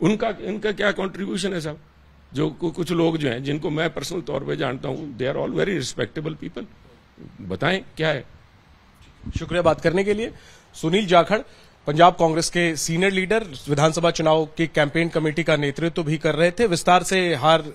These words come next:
Speaker 2: की जो वजह थी वो बताई हैं, और साथ ही आने वाले वक्त में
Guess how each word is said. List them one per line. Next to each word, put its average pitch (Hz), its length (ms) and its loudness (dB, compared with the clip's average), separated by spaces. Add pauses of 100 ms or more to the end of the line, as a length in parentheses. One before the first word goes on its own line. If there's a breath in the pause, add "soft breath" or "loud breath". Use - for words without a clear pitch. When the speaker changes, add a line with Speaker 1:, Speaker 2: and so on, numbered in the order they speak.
(300)
Speaker 2:
की 165 60 -2
जो 156 140 0
वजह 160 280 2
थी 196 220 0
वो 165 240 0
बताई 156 380 2
हैं, 202 260 0 (540 loud breath)
और 202 200 10
साथ 170 260 8
ही 214 180 -2
आने 170 340 4
वाले 180 300 6
वक्त 160 320 2
में 196 260 0